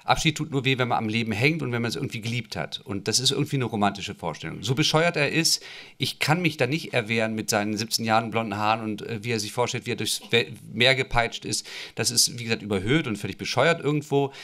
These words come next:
Aber andererseits, ähm, ist da was dran, wo ich sage, ja, äh, das hat Philip Roth in jedem seiner Romane verarbeitet, deswegen liest er das ja auch, ähm, in jedem seiner Romane verarbeitet. Und, ähm, ich hab mir halt immer, wenn ich das gelesen hab, damals gesagt, hoffentlich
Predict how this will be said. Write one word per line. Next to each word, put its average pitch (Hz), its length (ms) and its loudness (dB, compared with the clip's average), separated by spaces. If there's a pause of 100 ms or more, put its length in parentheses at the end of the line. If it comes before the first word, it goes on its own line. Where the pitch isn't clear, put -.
(180)
Aber 113 220 4
andererseits, 147 680 2
ähm, 151 480 2
ist - 220 -2
da 143 80 2
was 135 180 2
dran, 135 300 2
wo 147 60 0
ich 139 80 0
sage, 139 280 2
ja, 131 400 2
äh, 135 240 0
das 135 220 2
hat - 400 -2 (580)
Philip 143 300 2
Roth 131 440 4 (120)
in 117 180 0
jedem 151 500 4
seiner 127 260 4
Romane 117 460 2
verarbeitet, 113 920 0
deswegen 110 280 -2
liest 113 220 -4
er 117 80 0
das 113 160 -4
ja - 120 -4
auch, - 200 -2 (520)
ähm, 120 480 0
in 127 140 0
jedem 151 240 6
seiner 135 200 6
Romane 117 340 4
verarbeitet. 110 560 -2
Und, 120 280 -6
ähm, 117 160 2
ich 110 140 0
hab - 140 0
mir 127 80 2
halt 123 160 -2
immer, 147 200 4
wenn 135 80 -2
ich 127 100 -2
das 127 120 -4
gelesen 143 360 2
hab, 156 120 2
damals 131 240 0
gesagt, 131 420 -4
hoffentlich 135 840 -4